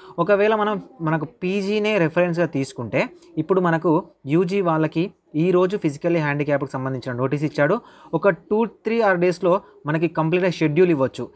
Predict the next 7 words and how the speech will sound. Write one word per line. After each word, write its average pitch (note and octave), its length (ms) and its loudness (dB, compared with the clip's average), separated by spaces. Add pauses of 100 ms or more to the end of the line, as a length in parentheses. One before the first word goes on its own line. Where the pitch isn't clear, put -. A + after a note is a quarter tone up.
(260)
ఈ - 20 2 (120)
షెడ్యూల్ G3 420 0 (120)
ఎలా F3 120 4 (120)
ఉంటుందంటే D3+ 480 -2 (360)
మనకు D#3+ 200 0 (180)
టెన్త్ F3+ 360 0
నుంచి G3+ 280 -4